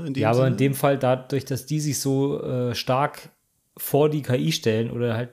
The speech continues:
Speaker 2: so eng mit denen zusammenarbeiten wollen und die
Speaker 1: Mhm.
Speaker 2: halt auch schützen entsprechend,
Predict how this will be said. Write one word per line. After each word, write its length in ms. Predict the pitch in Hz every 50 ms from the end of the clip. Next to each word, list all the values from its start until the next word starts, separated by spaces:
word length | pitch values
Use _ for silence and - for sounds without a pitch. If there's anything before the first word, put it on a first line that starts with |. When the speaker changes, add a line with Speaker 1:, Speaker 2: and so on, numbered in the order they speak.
| _ _ -
Speaker 2:
so 240 | - - 127 135 156
eng 200 | - 143 147 143
mit 160 | 139 123 -
denen 160 | 139 135 127
zusammenarbeiten 760 | - 120 120 127 135 139 131 113 110 - 117 117 113 113 110
wollen 320 | 107 107 113 135 156 - - _ _ _ _ _ _ _ _ -
und 160 | 120 110 107
die 60 | 117
Speaker 1:
Mhm. 20 | 113
Speaker 2:
halt 120 | 113 113
auch 120 | 117 104
schützen 520 | - - 151 147 - - 117 113 127 131 127 135
entsprechend, 540 | 123 113 107 - - 113 101 104 120 131